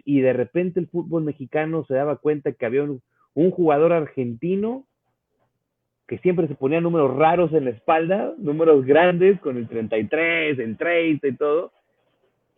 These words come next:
y que era un goleador nato, o sea, un centro delantero goleador. ¿Cómo, cómo vino todo esto de, de llegar a este fútbol, de llegar a,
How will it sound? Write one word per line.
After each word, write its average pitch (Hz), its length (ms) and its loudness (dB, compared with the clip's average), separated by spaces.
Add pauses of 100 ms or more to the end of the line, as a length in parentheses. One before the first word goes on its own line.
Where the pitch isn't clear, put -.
(840)
y 123 100 -10
que 147 120 -6
era 196 120 0
un 196 80 -2
goleador 165 520 6
nato, 214 640 2
o 110 80 -20
sea, 151 100 -4
un 165 240 -8 (140)
centro 214 340 0
delantero 208 420 2
goleador. 151 540 2 (1080)
¿Cómo, 220 500 2
cómo 240 300 2
vino 247 340 -4
todo 240 340 0
esto 226 560 -2 (380)
de, 147 640 0 (400)
de 143 160 0
llegar 156 320 2
a 202 60 0
este 185 200 -4
fútbol, 175 500 -2
de 147 100 0
llegar 143 280 0
a, 156 220 -2